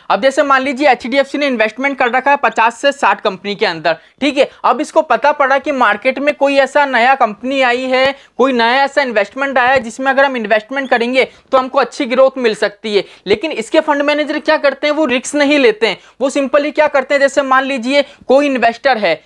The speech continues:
जैसे मान लीजिए आज की डेट में इनको पता पड़ गया कि कोई ऐसा फंड आया है मार्केट में या कंपनी आई है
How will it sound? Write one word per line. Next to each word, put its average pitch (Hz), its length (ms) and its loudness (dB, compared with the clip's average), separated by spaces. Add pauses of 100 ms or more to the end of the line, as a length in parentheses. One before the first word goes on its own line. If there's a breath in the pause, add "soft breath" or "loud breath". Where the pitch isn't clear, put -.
(200 soft breath)
जैसे 208 200 0
मान 247 200 2
लीजिए 254 260 -2
आज 208 260 2
की 277 100 -6
डेट 262 220 0
में 269 80 -6
इनको 277 160 0
पता 269 220 0
पड़ 269 180 0
गया 262 160 0
कि 277 160 -6
कोई 262 240 0
ऐसा 262 220 2
फंड 254 300 -2
आया 240 160 4
है 254 100 0
मार्केट 247 340 -2
में 262 120 -4
या 269 60 0
कंपनी 247 400 -4
आई 240 200 -2
है 277 140 2